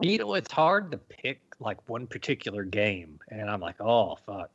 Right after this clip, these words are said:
you know, "everybody slept on this one." But I, I, I just think of, like, an assortment of, you know,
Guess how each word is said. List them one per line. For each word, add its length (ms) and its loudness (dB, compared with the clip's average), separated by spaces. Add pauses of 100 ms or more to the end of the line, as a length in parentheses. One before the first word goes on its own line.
(140)
you 120 -12
know, 80 -10
"everybody 460 0
slept 420 0
on 180 -8
this 260 -6
one." 160 -10 (480)
But 160 -6
I, 160 -2
I, 260 -4
I 40 -2
just 220 -8
think 160 -6
of, 60 -8
like, 140 -2
an 100 -10
assortment 640 -4 (100)
of, 560 4
you 80 -6
know, 140 -4